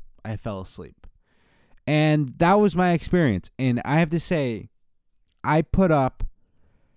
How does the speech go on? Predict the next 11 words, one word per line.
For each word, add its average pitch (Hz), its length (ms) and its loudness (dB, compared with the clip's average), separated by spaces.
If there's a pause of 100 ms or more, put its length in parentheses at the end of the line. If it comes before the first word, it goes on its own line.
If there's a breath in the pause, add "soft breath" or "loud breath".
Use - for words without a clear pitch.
(800)
Keeping 170 360 0
Up 151 60 0
with 139 80 -2
the 156 60 -2
Kar-, 147 340 -2 (100)
Kardashians 123 880 -2 (120)
as 120 240 -4
one 123 180 -2
of 135 60 0
the 127 60 0
most 131 200 0